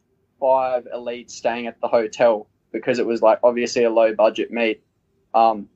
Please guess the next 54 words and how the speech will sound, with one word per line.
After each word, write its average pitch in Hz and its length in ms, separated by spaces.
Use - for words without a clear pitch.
so 120 240
they 120 140
took 143 200
us 127 220
to 147 60
this 123 220
restaurant 123 600
and 113 300
it 110 40
was, 117 240
like, 107 260
boiling. 127 400
This 127 200
is 139 120
the 127 80
day 123 220
of 113 60
the 117 60
race. 117 240
It - 60
was, 117 80
like, 113 240
so 135 480
hot, 123 340
like, 110 180
smoking 123 580
hot 117 320
in 117 100
there, 113 200
no 120 140
aircon 113 580
or 113 60
anything. 117 480
And 110 280
me 123 140
and 120 120
Ryan 120 300
were 120 100
just 117 200
like, 110 220
"Nah, 110 300
I 113 80
can't 123 280
even 113 260
eat. 113 220
It's - 160
too 110 240
hot 113 180
in 113 60
here." 107 160
So 110 320
we 120 140
had, 120 200
like, 120 280